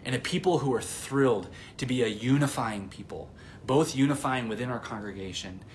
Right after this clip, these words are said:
and our neighborhoods and all those who are in need. May we be a unifying people.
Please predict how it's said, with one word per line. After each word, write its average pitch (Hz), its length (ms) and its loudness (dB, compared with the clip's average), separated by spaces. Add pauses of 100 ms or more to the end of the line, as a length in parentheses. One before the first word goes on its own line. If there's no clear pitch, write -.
(160)
and 120 320 -2
our 101 160 -6
neighborhoods 104 560 -4
and 95 100 -8
all 101 200 -8
those 95 200 -6
who 90 80 -10
are 90 100 -10
in 87 80 -10
need. - 280 -12 (340)
May 101 100 -8
we 113 120 -4
be 107 160 -2
a 95 40 0
unifying 90 680 -8
people. - 440 -14